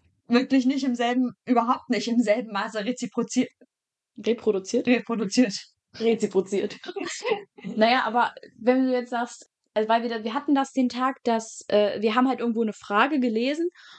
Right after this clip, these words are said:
Speaker 2: und dann hast du ja gesagt, das wär so eine Frage gewesen, die hätte ich damals der und der Person gestellt,
Speaker 1: Ja.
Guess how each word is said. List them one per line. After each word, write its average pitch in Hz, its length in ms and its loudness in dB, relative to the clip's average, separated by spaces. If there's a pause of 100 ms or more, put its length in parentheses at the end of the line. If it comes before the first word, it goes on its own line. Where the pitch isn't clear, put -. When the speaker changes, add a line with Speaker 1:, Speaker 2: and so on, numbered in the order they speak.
(200)
Speaker 2:
und 247 480 0 (100)
dann 214 500 0 (880)
hast 226 260 -2
du 262 40 6
ja 247 140 2
gesagt, 226 380 -4
das 247 240 0
wär 247 120 2
so 226 80 -2
eine 226 100 -2
Frage 226 340 0
gewesen, 233 360 0
die 220 100 -4
hätte 233 240 -4
ich - 100 -8
damals 214 460 -2
der 233 180 4
und 240 100 0
der 226 100 0
Person 233 400 0
gestellt, 277 500 -2
Speaker 1:
Ja. 247 220 2